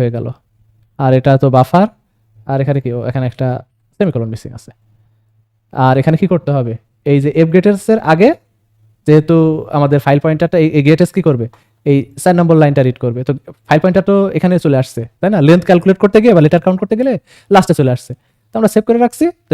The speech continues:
এফ গেটেস কল করার আগে আমরা আবার রেস্টোর করে দিব, যেন এফ গেটেস এই লাইনটাই রিড করে। তো সুন্দর করে এফ গেটেসের আগে কি করব? এফ সিক ফাইল পয়েন্টার,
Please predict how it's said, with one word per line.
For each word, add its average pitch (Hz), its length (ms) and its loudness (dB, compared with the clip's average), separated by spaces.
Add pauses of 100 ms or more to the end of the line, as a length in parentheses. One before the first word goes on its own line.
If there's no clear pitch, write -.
এফ 151 100 2
গেটেস 175 260 2
কল 156 160 2
করার 170 240 2
আগে 147 160 0
আমরা 147 160 0
আবার 202 200 2
রেস্টোর 135 300 0
করে 113 160 -6
দিব, 98 100 -12 (200)
যেন 139 180 -2
এফ 135 120 -6
গেটেস 285 180 -4 (160)
এই 185 120 4
লাইনটাই 131 300 -2
রিড 104 160 -10
করে। 98 120 -14 (760)
তো 156 60 -10 (100)
সুন্দর 156 240 -2
করে 180 120 -2 (100)
এফ 139 120 -4
গেটেসের 151 300 -2 (280)
আগে 139 200 0 (800)
কি 170 120 0
করব? 185 160 2 (580)
এফ 156 240 2 (520)
সিক 196 260 2 (1000)
ফাইল 135 260 2
পয়েন্টার, 185 360 2